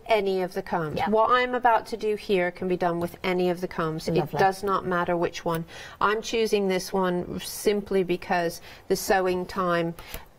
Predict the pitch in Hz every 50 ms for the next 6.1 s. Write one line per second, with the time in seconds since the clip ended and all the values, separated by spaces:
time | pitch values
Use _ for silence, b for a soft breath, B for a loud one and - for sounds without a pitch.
0 | _ - - 214 208 220 - - 208 196 190 - 190 - 233 226 202 220 214 214
1 | 208 202 196 185 - 208 202 196 190 202 190 - - 196 185 175 165 165 170 175
2 | - - - - 185 202 190 185 185 - 226 208 208 208 196 196 185 - - -
3 | - - _ - - _ _ - - - - - - - - - - - - -
4 | - - - - - 196 196 196 202 196 196 196 196 196 185 180 202 240 - -
5 | 277 277 247 - 233 214 202 202 208 202 190 175 170 202 190 180 170 165 165 165
6 | 165 -